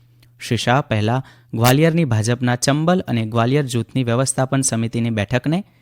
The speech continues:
ત્યારબાદ ખજુરાહોમાં આયોજિત લોકસભા બૂથ સમિતિ પરિસંવાદને સંબોધિત કરશે. ભોપાલમાં શ્રી શાહ સ્વર્ગસ્થ કુશાભાઉ ઠાકરેની પ્રતિમાનું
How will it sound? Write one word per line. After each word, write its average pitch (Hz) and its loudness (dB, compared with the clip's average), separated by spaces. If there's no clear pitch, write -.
ત્યારબાદ 135 4
ખજુરાહોમાં 143 4
આયોજિત 123 0
લોકસભા 120 0
બૂથ 139 -2
સમિતિ 113 -2
પરિસંવાદને 107 -2
સંબોધિત 104 -2
કરશે. 101 -4
ભોપાલમાં 104 0
શ્રી 123 0
શાહ 127 2
સ્વર્ગસ્થ 151 0
કુશાભાઉ 139 0
ઠાકરેની 123 0
પ્રતિમાનું 113 -2